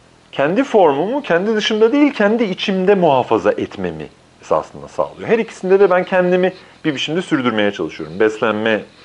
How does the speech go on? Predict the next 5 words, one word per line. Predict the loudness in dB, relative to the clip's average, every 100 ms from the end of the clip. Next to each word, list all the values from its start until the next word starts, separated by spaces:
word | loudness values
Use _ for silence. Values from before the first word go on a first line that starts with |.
| -20 -20 -20 _ -4
e, |
aracılığıyla | -2 2 0 0 -4 -4 -4 2 4 4 0 _ _ _ _ -20 _ _ _ -6
bireysel | 0 4 4 2 2 2 4
varlığımı | 4 2 -2 -6
sürdürüyorum. | -12 -16 -16 -6 -4 -4